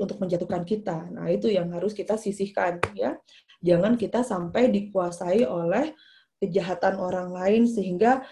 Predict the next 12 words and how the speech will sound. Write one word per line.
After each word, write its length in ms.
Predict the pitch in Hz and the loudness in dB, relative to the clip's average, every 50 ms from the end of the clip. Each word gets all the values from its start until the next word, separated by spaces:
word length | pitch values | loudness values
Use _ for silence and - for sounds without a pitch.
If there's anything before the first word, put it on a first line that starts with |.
| - - _ - 190 | -20 -20 _ 0 2
bikin 480 | 208 208 208 208 - 247 226 220 220 | 2 2 2 2 2 4 4 4 4
kita 320 | 226 214 208 - - 262 285 | 2 -2 -2 0 0 2 2
yang 400 | 262 233 196 208 269 311 - _ - | 4 4 4 2 2 0 -2 _ -14
hancur, 640 | - 190 185 185 196 202 202 208 - 269 254 247 262 | -8 -6 -4 -2 -2 -2 -2 0 4 4 6 6 6
menderita. 640 | 254 240 220 208 202 202 240 320 311 - - 233 220 | 6 4 4 4 4 4 2 0 -2 -4 -4 -4 0
Jangan 320 | 202 202 196 202 202 208 | 2 2 2 2 2 0
sampai 480 | 214 208 202 202 202 240 285 339 - - - - _ - 254 | 0 0 0 0 2 2 0 0 0 -4 -14 -20 _ 0 0
kejahatan 560 | 220 196 233 233 294 349 359 - 262 247 220 | 4 4 4 4 4 2 2 4 2 4 4
orang 240 | 208 202 196 190 190 | 4 4 4 2 0
lain 360 | 185 180 175 180 226 269 254 | 0 0 2 4 4 4 4
merugikan 680 | 220 196 196 180 170 180 175 - - 208 233 294 359 - _ _ _ _ _ _ _ _ _ _ _ _ _ | 2 2 0 -2 -4 -8 -8 -2 0 0 2 2 0 -4 _ _ _ _ _ _ _ _ _ _ _ _ _
kita, 560 | - 269 277 - - - - 123 262 294 311 | -4 -4 -4 -2 -2 -2 -2 -2 -2 -4 -8